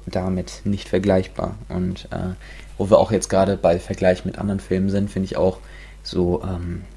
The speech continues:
in dieser Realitäts- und Fiktionalebene, ne, die da auch vorkommen wird. Ähm,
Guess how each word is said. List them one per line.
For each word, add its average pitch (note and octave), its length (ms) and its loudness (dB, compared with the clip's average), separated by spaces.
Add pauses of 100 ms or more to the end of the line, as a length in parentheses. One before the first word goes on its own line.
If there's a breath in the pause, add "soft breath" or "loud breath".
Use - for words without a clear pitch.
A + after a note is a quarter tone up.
(480)
in F2+ 520 0 (200)
dieser D#2+ 520 4 (640 loud breath)
Realitäts- G2+ 1000 4
und - 180 -4
Fiktionalebene, F#2+ 1400 2
ne, G#2 280 -2 (240)
die - 60 -4
da F#2 340 0 (200)
auch G#2+ 240 4 (140)
vorkommen A2+ 500 4
wird. B2+ 220 4 (720 loud breath)
Ähm, F2+ 540 2